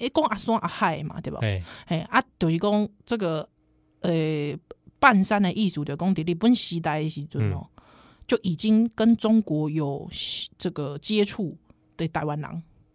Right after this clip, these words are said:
Speaker 2: 嗯。
Speaker 1: 哎，啊，咱的讲伊叫做半山。
Speaker 2: 嗯。
Speaker 1: 对哦。啊，这个像什么吴浊流。
Speaker 2: 哦。
Speaker 1: 哎，还是，还是啥？
Speaker 2: 就是，
Speaker 1: 哎。
Speaker 2: 就是在日本时代的时候就有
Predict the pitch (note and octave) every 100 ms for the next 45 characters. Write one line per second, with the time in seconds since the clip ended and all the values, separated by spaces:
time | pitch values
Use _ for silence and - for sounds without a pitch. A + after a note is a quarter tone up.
0 | - A#2+ F#2+ E3 - - F#3+ G3+ F#3 -
1 | - G#3+ A3 E3+ E3 F#3 E3 E3 C#3 -
2 | _ _ _ _ _ F#3+ D3+ - C#3+ B2+
3 | - _ - - G2 F2 - D3+ F2+ -
4 | _ D4 C#4+ D#4+ A#3 G3+ G3+ G3+ D4+ A3
5 | E3+ E3+ E3+ F#3+ - _ _ _ _ _
6 | _ - F#3+ A3 C4 F3 F#3 F3 C#3+ F3
7 | - - - - - A#2 G2+ F2+ - _
8 | F3 D#3+ F3 - _ _ - _ _ _
9 | _ _ - E3+ E3+ E3 E3+ D3 - -
10 | - - - - G3 - A#2+ A2 - -
11 | F#3+ F3+ - - - D#3+ E3+ E3+ - -
12 | - G3 D#3 C#3 A#3 B3+ - D#3+ C#3 B2
13 | A#2+ B2 A2+ G2